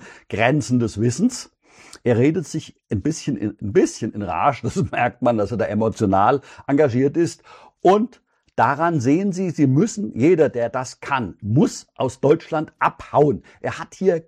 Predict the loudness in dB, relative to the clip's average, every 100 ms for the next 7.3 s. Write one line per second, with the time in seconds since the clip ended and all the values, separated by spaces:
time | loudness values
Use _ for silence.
0 | -8 -2 2 2 0 -2 0 0 -2 -6
1 | -12 -14 _ -20 -20 -20 _ _ 0 0
2 | 0 -6 -8 -8 -6 0 2 0 -4 -4
3 | -4 0 2 2 -2 -2 -4 -4 -4 -2
4 | 0 2 2 2 -2 -2 -2 0 0 -2
5 | -2 -2 0 0 0 -4 -4 -2 0 0
6 | 0 -2 -2 0 2 2 0 -2 _ 0
7 | 0 0